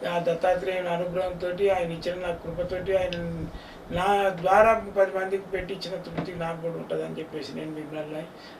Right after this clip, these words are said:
ఆర్-, ఆర్తిస్తున్నా, ప్రార్థిస్తున్నా. ఈ విధంగా చేయండి. ఒక కోడిని గిట్ట ఓ గుడ్డు పెట్టిందాక వాడుకొని, గంప కింద ఉండి, లాదు కొట్టినట్టు చేసినట్టు చేయకుండా, నా యొక్క ఈ విద్యను ఏదైతే మీరు ఆశించి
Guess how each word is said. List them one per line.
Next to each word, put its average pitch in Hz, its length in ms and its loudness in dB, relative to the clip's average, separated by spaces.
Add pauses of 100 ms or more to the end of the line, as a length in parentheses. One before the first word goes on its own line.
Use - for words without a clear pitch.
(120)
ఆర్-, 165 500 -8
ఆర్తిస్తున్నా, 196 680 0
ప్రార్థిస్తున్నా. 170 720 0 (640)
ఈ 175 60 -6
విధంగా 196 320 2
చేయండి. 196 460 4 (1080)
ఒక 190 80 6 (800)
కోడిని 208 340 6
గిట్ట 202 160 6 (320)
ఓ 190 100 0
గుడ్డు 180 240 -4
పెట్టిందాక 185 580 0
వాడుకొని, 180 720 -2
గంప 175 200 -2
కింద 175 220 -6
ఉండి, 175 440 -4
లాదు 175 300 -2
కొట్టినట్టు 165 440 -4
చేసినట్టు 160 420 -4
చేయకుండా, 170 640 0 (440)
నా 196 340 2
యొక్క 190 300 2 (280)
ఈ 170 800 -6 (440)
విద్యను 214 400 6
ఏదైతే 196 440 6
మీరు 185 220 0
ఆశించి 180 640 -2